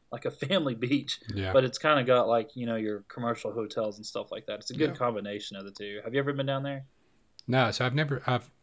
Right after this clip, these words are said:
Speaker 2: we always used to go to the Panama City, Destin, or, you know, Fort Walton, around that area.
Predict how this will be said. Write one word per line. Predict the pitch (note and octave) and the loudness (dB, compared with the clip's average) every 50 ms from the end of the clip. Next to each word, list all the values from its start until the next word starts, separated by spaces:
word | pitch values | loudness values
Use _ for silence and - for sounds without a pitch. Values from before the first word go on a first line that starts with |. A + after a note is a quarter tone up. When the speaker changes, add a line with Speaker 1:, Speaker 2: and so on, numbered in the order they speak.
| _ _ | _ _
Speaker 2:
we | - B2+ B2 | 2 4 4
always | C3 C#3+ D3+ C#3 A2+ - - - | 6 6 4 4 2 0 -2 -2
used | A2 G#2+ - | -2 -2 -2
to | - | -4
go | G#2 G#2+ G2 G2 G2+ G2+ G2 F#2+ F#2+ G2 - | -2 0 0 2 2 0 -2 -4 -6 -10 -8
to | - - G#2+ | -6 -4 -4
the | F#2 F2+ F#2 F#2 - - | -4 -4 -6 -8 -12 -8
Panama | - - A2 G2+ F#2+ F#2 | -6 -4 -2 -2 -2 -2
City, | - - G2+ F#2+ F#2+ F#2+ | -2 -4 -4 -2 -4 -2
Destin, | F#2 G#2 F#2+ G2 - - - A2 G2+ F#2+ F#2+ F#2+ | 0 0 0 0 0 -2 -4 -6 -6 -4 -4 -4
or, | F#2 F#2 F#2 F#2 A2 A2+ | -4 -6 -6 -8 -10 -10
you | - G#2+ G2+ | -10 -8 -6
know, | F#2+ | -6
Fort | F#2+ - - G#2+ F#2+ F#2 | -6 -4 -4 -6 -4 -4
Walton, | G2 G2 G2 F#2+ F#2+ F#2 F#2+ | -2 -2 -2 -2 -2 -4 -6
around | G2 G2 G2 G2 G2 | -4 -2 -2 -2 -2
that | F#2+ F#2+ F#2+ | -2 -2 0
area. | G2 F#2+ F#2+ G2 F#2+ G2 G2 G2 | 0 0 2 0 2 0 0 0